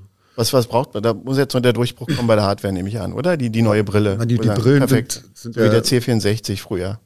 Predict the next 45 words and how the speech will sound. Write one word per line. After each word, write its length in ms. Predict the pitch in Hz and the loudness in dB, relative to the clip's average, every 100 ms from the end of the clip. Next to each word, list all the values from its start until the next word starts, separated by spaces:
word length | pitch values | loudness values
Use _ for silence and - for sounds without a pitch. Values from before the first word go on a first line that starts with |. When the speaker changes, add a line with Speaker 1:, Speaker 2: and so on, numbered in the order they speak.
| - | -10
Speaker 1:
Und 120 | 107 | -4
dann 120 | 104 | -2
plötzlich 360 | - 98 104 120 | -2 -2 -4 -6
überall 460 | 104 104 90 101 | -4 0 0 0
und 220 | 101 101 101 | -4 -8 -6
dann 100 | 104 | -6
ging's 200 | 101 113 | -6 -4
los. 300 | 104 98 - _ | -6 -6 -10 _
Speaker 2:
Ja, 220 | 98 110 120 - | -4 -2 -2 -2
im 80 | 120 | 0
Moment 200 | 117 127 | 0 2
sind 140 | 131 | 2
ja 60 | 113 | 2
die 60 | |
Brillen 260 | 104 123 117 | 4 4 4
so 120 | 110 | 4
noch, 120 | 117 | 2
dass 120 | 117 | 0
Speaker 1:
Mhm. 40 | 131 | -2
Speaker 2:
das 100 | 107 | -4
sozusagen 340 | 101 107 101 | -6 -2 0
wirklich 280 | 98 92 - | 0 -4 -2
all 120 | 110 110 | 2 4
in 100 | 101 | 4
one, 280 | 131 175 - | 4 2 -2
das 160 | - | -10
ist 260 | - _ - | -20 _ -2
eine 200 | 117 135 | 2 4
Richtung, 300 | 143 143 117 | 2 2 2
also 240 | 92 98 | 2 -2
die, 120 | 90 - - | -4 -10 -18
die 240 | 110 98 | -20 -20
Oculus 300 | 95 104 101 | -16 -14 -12
Quest 300 | - 139 120 | -2 -2 0
Speaker 1:
Mhm. 180 | 123 123 | -4 -4
Speaker 2:
geht 160 | 110 113 | -4 -2
auch 60 | |
in 80 | 113 | 0
diese 120 | 113 120 | 0 -2
Richtung. 220 | 117 110 | -2 -2
Aber 80 | 95 | -2
es 100 | - | -4
gibt 140 | 113 | 2
auch 100 | 113 | 2
sozusagen 440 | 107 - 107 104 | 2 2 4 2